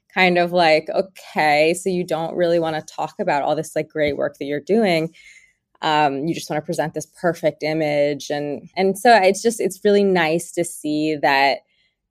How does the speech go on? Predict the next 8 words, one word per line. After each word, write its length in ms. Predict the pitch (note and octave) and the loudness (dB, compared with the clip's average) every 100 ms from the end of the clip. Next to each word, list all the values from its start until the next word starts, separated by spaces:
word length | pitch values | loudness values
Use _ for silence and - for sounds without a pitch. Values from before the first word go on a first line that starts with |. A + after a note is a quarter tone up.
| - | -20
ten 260 | - E3 D#3+ | -6 -4 -2
years 300 | D3+ C#3+ - | -2 -4 -4
later, 680 | D3 C3+ C3+ E3+ F#3 G3 F#3+ - - | -4 -2 2 4 4 2 -4 -12 -10
first 220 | - E3+ F3 | -6 -6 0
of 80 | |
all, 160 | D#3+ C#3+ | 2 4
there 240 | C3 D3 | 4 4
are 140 | B2+ | 2